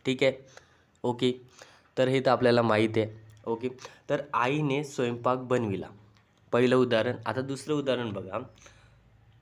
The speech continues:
विवेकने आंबा खाल्ला किंवा आईने स्वयंपाक बनविला, बाबाने स्वयंपाक बनविला.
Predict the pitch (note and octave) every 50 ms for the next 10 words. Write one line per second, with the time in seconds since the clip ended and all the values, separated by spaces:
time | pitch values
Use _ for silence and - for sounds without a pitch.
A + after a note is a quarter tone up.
0 | _ _ - A#2+ B2 C#3+ D3+ D3 D3+ D3+ D3+ D#3 D#3 D3 D3+ D3+ D3+ - - A2+
1 | A#2 A#2 A#2 A#2 B2+ C3 C3 - - - B2 G#2+ G2 F2+ D#2+ - - - C3 B2+
2 | A#2+ - - - A2+ A#2+ B2 C3 C#3+ D3+ D3+ D3+ - C3 B2+ B2 C3 B2+ B2 A#2+
3 | A#2 A2+ A2+ A2 G#2+ G#2+ A2+ A#2 A2+ - - - - - - _ _ _ _ _
4 | _ _ _ _ _ _ _ _ _ _ _ _ _ _ _ _ _ _ _ _
5 | _ _ _ _ _ _ _ _ _ _ - A#2+ G#2+ A#2+ A#2 A#2+ A#2+ B2+ B2 B2+
6 | C3+ C3+ C3 C3 - A#2+ A2+ A2+ A#2+ A#2+ A#2 A2+ A2+ A2+ A2 G#2+ G2+ F#2 F2